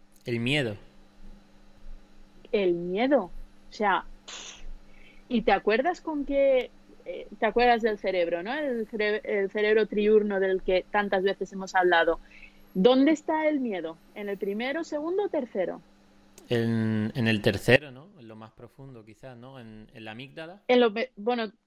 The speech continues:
Speaker 2: claro, no, tú has empezado por abajo. El
Speaker 1: Vale.
Speaker 2: tercero, yo lo, yo lo pongo el primero, el
Speaker 1: Ah, vale.
Speaker 2: reptiliano, ¿no?
Speaker 1: Exacto.
Speaker 2: Pero sé que, sé que te refieres a, al re-, al reptiliano.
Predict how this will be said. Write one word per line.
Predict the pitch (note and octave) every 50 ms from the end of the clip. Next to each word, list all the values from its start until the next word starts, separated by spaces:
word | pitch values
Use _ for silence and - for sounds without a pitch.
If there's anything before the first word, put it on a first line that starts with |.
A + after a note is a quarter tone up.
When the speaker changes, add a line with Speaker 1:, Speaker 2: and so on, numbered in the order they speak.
| _ _ _ - _ _ _ _ _ _
Speaker 2:
claro, | B3+ B3 B3 A#3 G3 -
no, | A3+ A#3 B3+ A3 - - - _
tú | B3 - - - G#3+ -
has | - B3 -
empezado | C#4+ C4+ B3 C#4 D4 C#4 C#4+ C#4+
por | C#4+ B3
abajo. | G#3+ G3 G3 G3+ G3+ - - G3 -
El | - G#3 G#3+ G#3+
Speaker 1:
Vale. | - A3 G3+
Speaker 2:
tercero, | G3+ - A#3 A#3 A#3+ -
yo | A3 A3 A3+ A#3
lo, | B3 B3 B3+ G#3+ G3+
yo | G#3 A3 A3+
lo | B3 B3
pongo | B3 C4 B3+ C4
el | C#4 C4
primero, | G#3+ G3+ G#3 G3+ G3+ G3 F3+ E3+ D#3 -
el | G3+ G#3+
Speaker 1:
Ah, | G#3
vale. | G#3+ G#3+
Speaker 2:
reptiliano, | - - G#3 G3 G#3 A3 A3+ A3 G3 F3 D#3+ D#3+
¿no? | E3 G3+ C4 F#4 - _ _
Speaker 1:
Exacto. | - - - -
Speaker 2:
Pero | C#3 - G#3+
sé | G3+ - B3 A#3 A#3
que, | B3+ A#3+ A3+ A3 -
sé | - - G#3+
que | G3+ A3+ A3+
te | A#3+ A3+
refieres | G#3+ G3+ - _ G3+ G3 G3 G3 F#3+ F#3 F#3+ F#3 E3+ - - -
a, | F#3+ F#3 F3+ F3 F3 E3+ - -
al | G3 G3 F3+
re-, | F3 F#3+ G3
al | - F#3+ F#3+ F3+ F3+ F3 F3 E3+
reptiliano. | E3+ F3+ - - F#3 E3+ F3 F3 E3 D#3+ D#3+ -